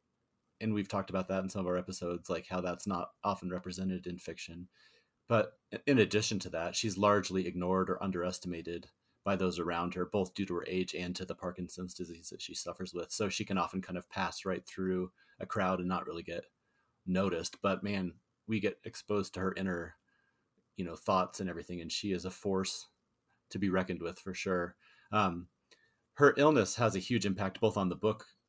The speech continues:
itself, but also on the way that the book is actually structured. It's divided up into three sections, and they're called morning, midday, and afternoon.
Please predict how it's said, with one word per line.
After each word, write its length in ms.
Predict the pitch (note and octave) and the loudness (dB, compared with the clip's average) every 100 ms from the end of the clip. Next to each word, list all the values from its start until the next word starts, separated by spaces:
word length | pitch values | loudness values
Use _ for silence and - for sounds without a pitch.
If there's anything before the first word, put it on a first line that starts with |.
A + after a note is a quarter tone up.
| _ _ | _ _
itself, 640 | F2+ - A2 G#2 G2 - | -8 -2 4 6 6 2
but 140 | - G#2+ | 4 6
also 240 | B2+ A2+ | 6 6
on 80 | F#2+ | 2
the 60 | E2+ | 2
way 100 | F2 | -2
that 160 | D#2+ | -4
the 80 | - | -8
book 160 | F2+ F2+ | -8 -6
is 80 | |
actually 300 | F2 - - | -8 -8 -8
structured. 680 | - - - G#2 - D2 D#2 | -8 -6 -2 -2 -2 -10 -8
It's 160 | F#2 - | -8 -4
divided 400 | G2 G2 F#2 F#2 | 0 0 0 -2
up 140 | F#2 | -4
into 100 | F2+ | -8
three 240 | - G2 | -6 -4
sections, 640 | F#2 F2 E2 - D2+ E2+ - _ _ _ | -4 -4 -8 -12 -12 -14 -18 _ _ _
and 100 | F#2 | 0
they're 120 | F2+ | 0
called 260 | F2 F#2 F2 | 2 0 2
morning, 600 | F2 G2+ F#2+ F#2+ F#2+ G2+ _ _ - | 2 2 4 4 2 -2 _ _ 0
midday, 600 | G2+ F2+ F#2 F2 F2+ F#2 - | 0 2 0 0 -2 -4 -4
and 120 | F2 | -4
afternoon. 760 | E2 - E2+ D#2+ F2+ D2+ F2 | -4 -8 -10 -6 -6 -6 -12